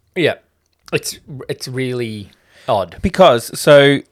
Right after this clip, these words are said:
Speaker 2: Jonathan Taylor Thomas, like we said, was seventeen. Jessica
Speaker 1: Yeah.
Speaker 2: Biel was only sixteen.
Speaker 1: Playing eighteen-year-olds.
Speaker 2: Playing college students, yeah.
Speaker 1: Which is odd.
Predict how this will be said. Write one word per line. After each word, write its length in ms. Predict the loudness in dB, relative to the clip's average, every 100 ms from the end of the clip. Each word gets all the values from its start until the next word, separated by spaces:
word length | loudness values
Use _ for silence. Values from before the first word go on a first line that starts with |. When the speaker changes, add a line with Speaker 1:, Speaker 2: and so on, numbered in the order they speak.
| _
Speaker 2:
Jonathan 400 | 2 2 2 -2
Taylor 280 | 2 2 2
Thomas, 340 | 0 -2 0
like 140 | -2 -2
we 60 | -6
said, 180 | -6 -6
was 100 | -6
seventeen. 720 | -6 -6 -6 -4 -4 -6 -12 _ _ _ _ _
Jessica 280 | -6 0 2
Speaker 1:
Yeah. 40 | 2
Speaker 2:
Biel 240 | 4 2
was 120 | 2
only 200 | -2 -4
sixteen. 600 | -6 -8 -10 -8 -8 -10 -14 _ _ _ _
Speaker 1:
Playing 340 | -8 -4 -2 -2
eighteen-year-olds. 880 | -6 -6 -10 -10 -8 -10 -12 -18 -10
Speaker 2:
Playing 320 | -4 -2 -4
college 400 | -2 -2 0 -4 -8
students, 320 | -6 -8 -4
yeah. 180 | -2 -2
Speaker 1:
Which 160 | -4
is 140 | -8 -4
odd. 340 | -2 -2 -6